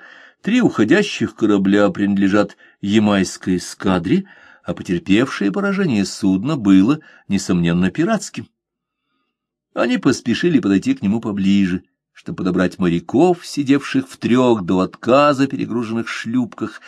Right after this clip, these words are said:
качавшихся на волнах. А Пит неотступно продолжал следить в подзорную трубу за удаляющимися кораблями.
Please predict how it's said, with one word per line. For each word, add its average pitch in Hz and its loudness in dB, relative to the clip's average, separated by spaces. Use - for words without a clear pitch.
качавшихся - -4
на 104 -6
волнах. 101 -4
А 110 2
Пит 147 -2
неотступно 113 2
продолжал 107 2
следить 160 -4
в - -18
подзорную 156 2
трубу 151 2
за 110 2
удаляющимися 139 4
кораблями. 113 0